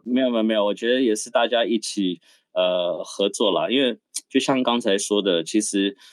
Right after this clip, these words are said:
呃，我们台湾虽-，虽然地方不大，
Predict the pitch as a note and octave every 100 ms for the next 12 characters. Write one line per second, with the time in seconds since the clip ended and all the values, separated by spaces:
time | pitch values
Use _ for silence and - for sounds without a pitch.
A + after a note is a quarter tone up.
0 | _ _ - F#2 F2+ F2 E2 G2+ F#2+ G2+
1 | G#2+ - A2 A2+ A#2 A#2 B2 B2 A#2+ -
2 | - - - - _ - - B2+ A#2 G#2
3 | G#2 G#2+ G#2 F#2+ - A#2+ G#2+ G#2+ - F2+
4 | D#2